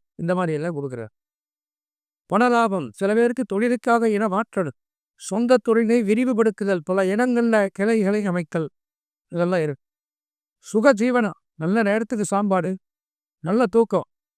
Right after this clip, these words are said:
என்னென்ன தேவையோ அனைத்தும் மாறி வழங்குற சகல சௌபாகியங்களும் கிடைக்கும்.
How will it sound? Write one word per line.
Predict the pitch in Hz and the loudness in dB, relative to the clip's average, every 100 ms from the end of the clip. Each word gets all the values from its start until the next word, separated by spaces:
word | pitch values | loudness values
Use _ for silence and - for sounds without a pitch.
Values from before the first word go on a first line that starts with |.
| _ _ _ _ | _ _ _ _
என்னென்ன | - 202 240 202 | -4 -2 0 0
தேவையோ | 196 220 254 | 0 0 0
அனைத்தும் | 190 190 226 - 240 | 0 -2 -2 0 2
மாறி | 202 196 | 2 0
வழங்குற | 170 170 160 156 _ _ _ _ - | 0 -2 -4 -8 _ _ _ _ -20
சகல | - 180 233 240 | -10 -4 2 0
சௌபாகியங்களும் | - 233 226 247 214 220 214 208 | 2 0 2 2 2 0 0 0
கிடைக்கும். | 180 170 156 | -2 -4 -6